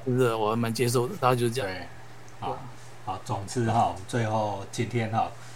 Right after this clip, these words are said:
Speaker 2: 这一集超时了，对不对哈？我们分两集了，
Speaker 1: 嗯。
Speaker 2: 但是还是超时。
Speaker 1: 嗯，对，对。
Speaker 2: 为大家分析了《仁慈》这一本书哈，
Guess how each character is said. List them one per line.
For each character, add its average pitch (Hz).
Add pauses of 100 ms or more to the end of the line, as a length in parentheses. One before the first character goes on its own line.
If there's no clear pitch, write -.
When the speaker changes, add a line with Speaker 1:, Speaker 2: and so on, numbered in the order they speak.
(160)
Speaker 2:
这 127
一 127
集 92
超 120
时 -
了， -
对 107
不 104
对 104
哈？ 104
我 90
们 -
分 135
两 123
集 123
了， -
Speaker 1:
嗯。 -
Speaker 2:
但 117
是 -
还 -
是 110
超 -
时。 120
Speaker 1:
嗯， 113 (180)
对， 117
对。 127 (600)
Speaker 2:
为 147
大 127
家 120
分 120
析 120
了 110
《仁 113 (400)
慈》 - (160)
这 117
一 110
本 113
书 - (160)
哈， 101